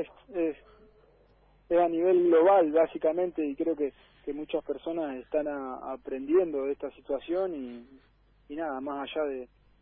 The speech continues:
de, del caos que esto genere, creo que m-, mucha gente va, va, va, va, va a salir más fuerte de, de esta situación.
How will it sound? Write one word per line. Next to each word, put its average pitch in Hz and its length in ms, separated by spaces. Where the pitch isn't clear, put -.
de, 127 340
del 131 200
caos 156 400
que 147 120
esto 139 180
genere, 156 500
creo 160 200
que 143 160
m-, 143 260
mucha 160 300
gente 180 300
va, 135 320
va, 135 260
va, 131 400
va, 147 80
va 151 60
a - 100
salir 151 360
más 156 180
fuerte 151 300
de, 139 260
de 139 100
esta 139 260
situación. 135 480